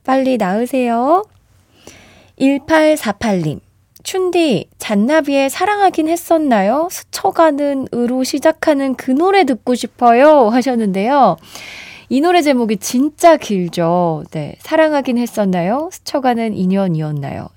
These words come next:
짧지 않은 우리 함께했던 시간들이 자꾸 내 마음을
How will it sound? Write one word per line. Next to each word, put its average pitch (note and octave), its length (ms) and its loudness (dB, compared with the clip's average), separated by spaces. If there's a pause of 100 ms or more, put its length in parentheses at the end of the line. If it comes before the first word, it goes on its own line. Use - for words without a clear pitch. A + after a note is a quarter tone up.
짧지 C4+ 400 -4
않은 A#3+ 260 0
우리 F3+ 420 -2
함께했던 B3+ 580 -2
시간들이 F#3 680 -4 (240)
자꾸 - 420 -4
내 E3 160 2
마음을 F3+ 480 0